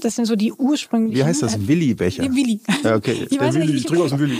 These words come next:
Speaker 1: ich weiß aber nicht,
Speaker 2: Ja.
Speaker 1: was, was der Willi, äh, mit dem Willi-Becher zu tun hat.
Speaker 2: Okay.
Speaker 1: Vielleicht, äh, aber der Erfinder hieß so, das weiß ich leider nicht, muss ich mal nachgucken.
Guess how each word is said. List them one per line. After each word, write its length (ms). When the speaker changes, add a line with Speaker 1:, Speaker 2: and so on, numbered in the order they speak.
Speaker 1:
ich 100
weiß 200
aber 120
nicht, 140
Speaker 2:
Ja. 240
Speaker 1:
was, 200
was 260
der 360
Willi, 360
äh, 340
mit 160
dem 140
Willi-Becher 420
zu 100
tun 180
hat. 80
Speaker 2:
Okay. 140
Speaker 1:
Vielleicht, 280
äh, 440
aber 160
der 140
Erfinder 380
hieß 220
so, 80
das 140
weiß 180
ich 100
leider 180
nicht, 160
muss 120
ich 100
mal 60
nachgucken. 440